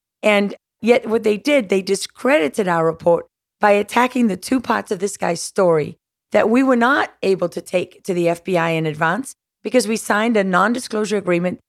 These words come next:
that was a standard C B S agreement that was signed by the C B S lawyer,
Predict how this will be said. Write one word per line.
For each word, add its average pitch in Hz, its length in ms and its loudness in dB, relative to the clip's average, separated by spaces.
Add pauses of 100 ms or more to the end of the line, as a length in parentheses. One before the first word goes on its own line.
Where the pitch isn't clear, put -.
(140)
that - 140 2
was 190 100 2
a 175 60 0
standard 233 560 0
C 247 160 -2
B 208 140 2
S 214 140 -2
agreement 180 460 -4 (320)
that - 140 2
was 196 100 0
signed 226 360 2
by 240 100 4
the 214 100 -2
C - 160 -4
B 208 140 0
S 214 160 -2
lawyer, 170 400 0